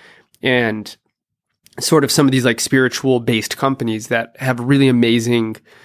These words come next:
um, ideas, but they're marketing to a group of people that already have the knowledge that they're giving. So, like,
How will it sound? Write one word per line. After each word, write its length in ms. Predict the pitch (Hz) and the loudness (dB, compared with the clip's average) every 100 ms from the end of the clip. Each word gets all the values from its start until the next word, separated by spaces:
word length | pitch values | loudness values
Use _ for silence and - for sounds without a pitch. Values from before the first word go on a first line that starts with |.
| _ _ _ - | _ _ _ -8
um, 300 | 123 117 - | -4 -4 -4
ideas, 640 | 123 120 127 135 160 180 - | -6 -2 0 2 0 -2 -4
but 180 | 143 139 | -2 0
they're 120 | 131 | 2
marketing 560 | 131 135 139 139 123 117 | 2 2 0 -2 -2 -4
to 160 | 127 | -4
a 40 | 120 | -2
group 220 | 127 - | -2 -4
of 80 | 120 | -8
people 360 | 127 120 131 | -8 -4 -4
that 180 | 120 - | -4 -4
already 380 | - 123 123 120 | -2 -2 -2 -2
have 340 | 107 113 110 | -2 -4 -4
the 100 | 117 | -6
knowledge 540 | 107 107 104 101 107 - | -4 0 0 -2 -10 -8
that 180 | 110 | -8
they're 360 | - 101 98 - _ _ - | -4 -4 -4 -10 _ _ -2
giving. 300 | 117 - - _ _ _ _ _ _ | -2 -2 -10 _ _ _ _ _ _
So, 180 | - 139 | 0 2
like, 420 | 127 104 - | 2 -2 -8